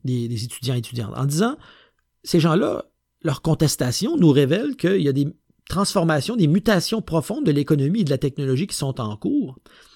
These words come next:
Et ces manifesta-, ces, ces, ces mutations-là se manifestent dans le secteur de l'éducation de manière particulièrement révélatrice. C'est comme si l'école concentrait en elle les transformations qui s'annoncent pour le reste de la société.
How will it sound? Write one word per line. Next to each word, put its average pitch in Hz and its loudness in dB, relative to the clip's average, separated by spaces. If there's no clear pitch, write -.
Et 175 4
ces 185 6
manifesta-, 165 2
ces, 151 0
ces, 135 0
ces 131 -4
mutations-là 170 2
se - 0
manifestent 156 0
dans 151 0
le 160 6
secteur 208 0
de 135 4
l'éducation 135 -2
de 143 2
manière 160 2
particulièrement 165 0
révélatrice. 151 0
C'est 165 -6
comme 254 -2
si - 0
l'école 180 4
concentrait 202 0
en 123 -2
elle 180 0
les 147 2
transformations 139 -2
qui - -8
s'annoncent 143 -2
pour 131 0
le 127 2
reste 143 2
de 123 -6
la 113 -6
société. - -10